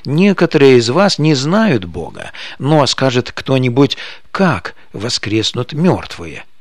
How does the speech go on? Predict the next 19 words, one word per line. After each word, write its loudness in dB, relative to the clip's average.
И -2
в -6
каком -4
теле 0
придут?" -2
Безрассудный, -4
то, 2
что -4
ты 0
сеешь, -4
не -2
оживет, 2
если 0
не 2
умрет. 0
И -2
когда 2
ты 0
сеешь, 0